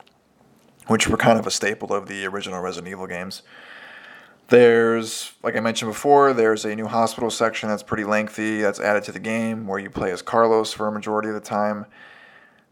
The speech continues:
Um, there was one section I thought was really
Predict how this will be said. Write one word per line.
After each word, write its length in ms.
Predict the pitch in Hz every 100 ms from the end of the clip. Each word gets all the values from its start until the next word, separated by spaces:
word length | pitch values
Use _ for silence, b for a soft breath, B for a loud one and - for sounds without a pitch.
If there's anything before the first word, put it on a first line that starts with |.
| -
Um, 680 | 95 90 92 90 85 85 85 -
there 80 |
was 140 | 110 117
one 180 | 113 110
section 460 | 110 107 - 98
I 80 | 87
thought 200 | 95 98
was 160 | 92 95
really 300 | 95 92